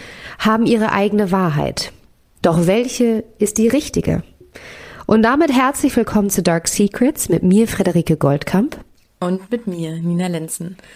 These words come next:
Speaker 2: Und das, was Fredi gerade umrissen hat, ist ja quasi Hollywoods Gerichtsschlammschlacht des Jahrhunderts.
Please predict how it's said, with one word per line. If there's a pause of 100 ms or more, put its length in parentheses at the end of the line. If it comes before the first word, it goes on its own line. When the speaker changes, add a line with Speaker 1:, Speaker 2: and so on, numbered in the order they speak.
(160)
Speaker 2:
Und
das,
was
Fredi
gerade
umrissen
hat,
ist
ja
quasi
Hollywoods
Gerichtsschlammschlacht
des
Jahrhunderts.